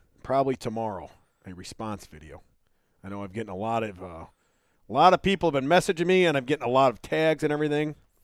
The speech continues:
And, uh, I've got a response video that I've been putting together, and it will be out tomorrow. Stay tuned for that.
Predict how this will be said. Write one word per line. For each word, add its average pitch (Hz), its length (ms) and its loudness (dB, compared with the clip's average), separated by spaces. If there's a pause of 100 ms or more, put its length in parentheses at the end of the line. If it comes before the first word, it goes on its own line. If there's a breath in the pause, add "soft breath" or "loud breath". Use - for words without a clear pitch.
(560 soft breath)
And, 101 240 -10
uh, 101 200 -8
I've 107 160 -8
got 120 140 0
a - 20 -8
response 117 500 -6
video 117 380 -4
that 98 100 -8
I've 92 100 -10
been 87 120 -14
putting - 260 -12
together, 101 260 -10
and 95 100 -14
it 95 40 -14
will 92 80 -14
be 92 140 -10
out 90 180 -12
tomorrow. 76 420 -18 (440)
Stay 139 260 -4
tuned 131 460 -8
for 107 100 -14
that. 90 240 -14